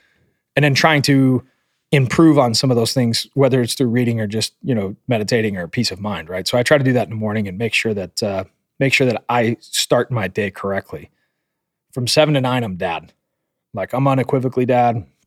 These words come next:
I wanna lay on the couch with him. I wanna watch cartoons. I wanna watch Mickey Mouse. I wanna have breakfast with him. I wanna cook. I wanna clean. Like, I wanna get him ready for school. This morning, you know, put 'em all in a single cab, drop 'em off at school. Like, that's me.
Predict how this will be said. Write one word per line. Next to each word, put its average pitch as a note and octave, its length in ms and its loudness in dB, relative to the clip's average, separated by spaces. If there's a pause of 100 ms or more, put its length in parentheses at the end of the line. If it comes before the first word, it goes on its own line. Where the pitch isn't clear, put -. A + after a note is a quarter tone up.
(640)
I C#3 140 -2
wanna B2 180 0
lay A#2+ 140 0
on G#2+ 80 -2
the A2 60 -2
couch B2 340 0
with A#2+ 100 2
him. A2 140 -2 (880)
I C#3+ 80 4
wanna C#3 200 2
watch A#2+ 260 0
cartoons. B2 580 0
I A#2 40 2
wanna A#2 140 0
watch G#2 220 -2
Mickey B2+ 220 -2
Mouse. G#2+ 380 -2
I A#2 100 -4
wanna A2+ 160 -2
have G2 160 -4
breakfast B2+ 380 0
with A2 140 0
him. G#2+ 100 -2
I G#2 40 -4
wanna F#2+ 220 -6
cook. B2+ 340 0
I - 20 -8
wanna F#2 160 -10
clean. A#2+ 480 0
Like, G2 260 -6
I A#2+ 40 -2
wanna G#2+ 100 -2
get A2 100 -2
him F#2+ 60 -4
ready G#2 140 -4
for - 100 -12
school. C3+ 440 2
This G#2+ 120 -4
morning, G#2+ 340 -4
you B2+ 60 -2
know, F2+ 120 -4
put - 120 -2
'em B2+ 100 2
all A2+ 100 2
in A2 40 -2
a A2 60 -4
single A#2+ 240 0
cab, A2 340 0
drop A2+ 180 -2
'em A#2+ 60 -4
off G#2+ 120 -2
at - 60 -8
school. C3+ 260 2
Like, F#2 200 -2
that's A#2 180 -2
me. A2+ 200 -2